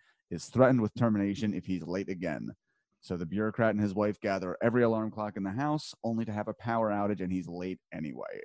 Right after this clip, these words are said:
As somebody who is chronically late, I know this struggle so much.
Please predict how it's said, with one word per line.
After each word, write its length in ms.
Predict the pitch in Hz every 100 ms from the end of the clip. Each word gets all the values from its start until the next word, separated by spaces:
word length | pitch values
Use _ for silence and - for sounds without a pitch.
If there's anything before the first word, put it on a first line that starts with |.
| -
As 180 | 101 98
somebody 280 | 123 123 131
who 100 | 120
is 80 | 110
chronically 560 | - 107 104 104 104 101
late, 380 | 92 107 101 - - - -
I 420 | 92 92 95 95 82 -
know 240 | 90 95 90
this 160 | 90
struggle 500 | - 104 87 85 80 - _ _ _ _ _ _ _
so 640 | - - - - - 139 117
much. 380 | - - -